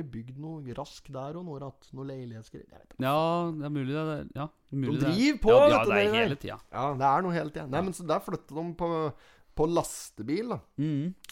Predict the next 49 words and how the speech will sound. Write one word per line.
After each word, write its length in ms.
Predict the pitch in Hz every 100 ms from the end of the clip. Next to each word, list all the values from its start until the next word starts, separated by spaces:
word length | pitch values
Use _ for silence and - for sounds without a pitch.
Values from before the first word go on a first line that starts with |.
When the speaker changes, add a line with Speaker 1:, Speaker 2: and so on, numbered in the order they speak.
| -
Speaker 1:
Eh, 320 | 127 117 117 117
der 100 | 139 139
ligger 140 | 107
det 40 | 131
jo 20 |
faktisk 320 | 127 117 123
bilder 400 | 120 101 78 98
av 140 | 139 117
ute 140 | - 101
på, 140 | 117 117 113 110 113 110 110 110
eh, 160 | 117 113
Totens 240 | 113 113
Blad 560 | 113 98 110 110 110 107
sine 220 | 120 113
nettsider, 560 | 113 - - - 110 143
for 80 | 131
noen 140 | 117
som 60 | 120
er 60 | 110
interessert, 300 | 110 131 135
i 60 | 123
noe 80 | - 110
arkiv 480 | 101 - 123 135
der. 80 | 160 - _ _ _ _ - - - - - _ _
<clears throat> 540 | - - 143 143 117 95 98 -
For 100 | - 120
den 40 |
som 100 | 131
er 40 | 110
interessert 300 | 98 113 110
i 60 |
det. 80 | 131 180
Men, 160 | 147 151
eh, 520 | 147 143 139 139 131
jeg 80 | 151
vet 100 | 143
ikke 100 | 151
hvordan 160 | 151 151
de 140 | 147
har 280 | 147 147 147 139 135
planlagt 420 | 135 117 139 143
å 140 | 160 143
flytte 460 | - 147 - - 151
på 60 | 165
dette 100 | 139
greiene 180 | 131 131
her, 140 | 160
da. 60 | 190
Men, 180 | 160